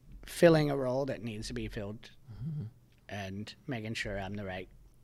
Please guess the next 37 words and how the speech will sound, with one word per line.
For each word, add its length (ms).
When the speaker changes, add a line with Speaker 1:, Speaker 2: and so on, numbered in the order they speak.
Speaker 1:
I 120
have 140
the 80
right 220
skill 220
set 260
to 60
do 260
it. 220
Speaker 2:
Mm-hmm. 400
Speaker 1:
And 160
as 360
you, 160
'cause 220
sometimes 480
when 140
you're 120
working 360
in 100
a 60
role, 340
you 120
start 280
seeing 260
there's 180
a 60
problem 420
over 260
here. 540
You 80
know, 80
you're 120
not 200
directly 340
involved 400
in, 180
but 200